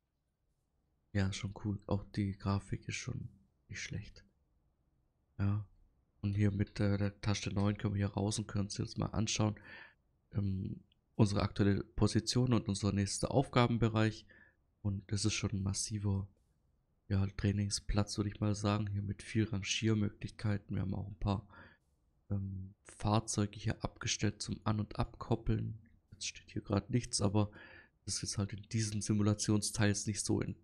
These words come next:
relevant. Wir lernen ja erstmal, wie man mit der Welt interagiert. Ah, hier auch schön der I C E drei vor dem Tor geparkt.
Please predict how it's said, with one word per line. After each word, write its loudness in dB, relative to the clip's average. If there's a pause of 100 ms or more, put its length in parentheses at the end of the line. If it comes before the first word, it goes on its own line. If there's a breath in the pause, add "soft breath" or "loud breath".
(120)
relevant. 4 (720 loud breath)
Wir 8
lernen 6
ja 4
erstmal, 2
wie 2
man 2
mit 0
der 2 (600 soft breath)
Welt 6
interagiert. 2 (1800 soft breath)
Ah, -6
hier -2
auch -2 (340)
schön 0
der -2
I -2
C 0
E 2
drei 0
vor -4
dem -4
Tor 2
geparkt. 0